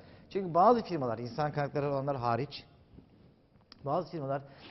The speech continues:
ne vereceği konusunda net kararları yok. Hatta iyice cahil firmalar için söylüyorum bunu. Cahil adamlar yani patron ama ya kafası bu konuda iyi, e, çalışmıyor ya da yetkinliği az. Diyor ki,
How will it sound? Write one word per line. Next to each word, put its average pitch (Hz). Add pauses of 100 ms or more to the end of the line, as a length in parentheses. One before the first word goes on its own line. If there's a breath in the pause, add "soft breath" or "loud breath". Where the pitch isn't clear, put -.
(120 loud breath)
ne 175
vereceği 175
konusunda 156 (320)
net 202 (240)
kararları 151
yok. 202 (500 loud breath)
Hatta 165
iyice 175
cahil 139
firmalar 160
için 123
söylüyorum 113
bunu. 127
Cahil 131
adamlar 113
yani 104
patron 131
ama 196 (440 loud breath)
ya 127
kafası 156
bu 156
konuda 156
iyi, 156 (320 loud breath)
e, 143
çalışmıyor 165
ya 143
da 151 (280 loud breath)
yetkinliği 175
az. 196 (680)
Diyor 208
ki, 165